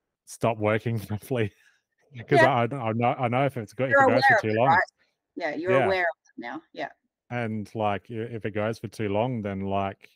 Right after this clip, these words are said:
Speaker 1: you know, things start going pretty bad. So,
Speaker 2: Yeah.
Speaker 1: um, and, and, like, I'm, I've always kind of felt like my, 'cause my situation was quite unique to the point where, like, it almost wasn't relatable.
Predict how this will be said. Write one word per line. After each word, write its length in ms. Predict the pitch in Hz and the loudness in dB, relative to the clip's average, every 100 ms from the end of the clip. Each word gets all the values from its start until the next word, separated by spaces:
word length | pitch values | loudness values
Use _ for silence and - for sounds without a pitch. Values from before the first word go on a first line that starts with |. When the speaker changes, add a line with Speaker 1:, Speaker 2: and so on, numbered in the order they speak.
| _ _ _ _ _ | _ _ _ _ _
Speaker 1:
you 80 | 107 | -12
know, 260 | 92 92 92 _ _ _ _ _ | -8 -8 -10 _ _ _ _ _
things 340 | 113 101 95 90 | -8 -6 -8 -12
start 360 | - 104 101 | -8 -4 -4
going 340 | 104 98 95 90 - | -4 -6 -6 -10 -12
pretty 160 | 98 | -10
bad. 260 | 92 113 110 - | -4 -4 -4 -4
So, 240 | 117 107 _ _ - _ _ _ _ 127 | -2 -2 _ _ -20 _ _ _ _ -2
Speaker 2:
Yeah. 200 | 113 110 | 0 2
Speaker 1:
um, 280 | 107 107 - _ - | 0 -4 -8 _ -4
and, 220 | 151 170 | 0 2
and, 120 | 160 156 | 2 4
like, 200 | 143 143 | 2 2
I'm, 460 | 143 151 151 143 - _ _ _ _ _ _ _ _ _ _ _ | 2 2 -2 -6 -10 _ _ _ _ _ _ _ _ _ _ _
I've 180 | 123 120 | -6 -2
always 280 | 131 131 123 | 2 0 -2
kind 180 | 123 113 | -6 -8
of 80 | - | -6
felt 160 | 120 | -6
like 160 | 107 117 | -4 -4
my, 220 | 110 117 127 120 - | -6 -8 -8 -16 -14
'cause 140 | 110 | -6
my 120 | 120 | -6
situation 540 | 110 127 110 107 - 113 | -4 -6 -2 -2 -2 -6
was 140 | 98 | -8
quite 280 | - 104 104 | -4 -2 -2
unique 460 | 104 101 104 - _ _ _ _ _ _ _ | -6 -6 -6 -10 _ _ _ _ _ _ _
to 180 | - 120 | -4 -2
the 100 | 101 | -2
point 460 | - - 113 107 - | -8 -8 -2 -2 -4
where, 340 | 110 104 104 101 | -4 -2 -2 -2
like, 440 | 101 98 95 _ _ _ - | -2 -2 -4 _ _ _ -16
it 120 | 117 | -12
almost 500 | 110 110 110 104 104 | -6 -4 -2 -4 -4
wasn't 440 | 101 107 113 113 | -2 0 -2 -6
relatable. 800 | 113 104 101 104 - 104 123 190 | -4 -2 -2 -2 -6 -4 -4 -4